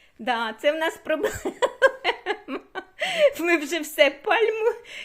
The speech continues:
тягнем, шнурки всі тягнем. Господі, ой Боже, все.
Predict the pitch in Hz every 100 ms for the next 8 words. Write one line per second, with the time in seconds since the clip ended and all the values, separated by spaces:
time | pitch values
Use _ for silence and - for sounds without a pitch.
0 | - - 466 494 440 330 277 269 - -
1 | - _ - 330 392 480 - 466 466 466
2 | 466 - 508 539 415 339 285 311 440 571
3 | - - - 415 415 - 523 539 370 262
4 | - 302 453 330 302 403 539 415 381 262
5 | 294 - 480 554 415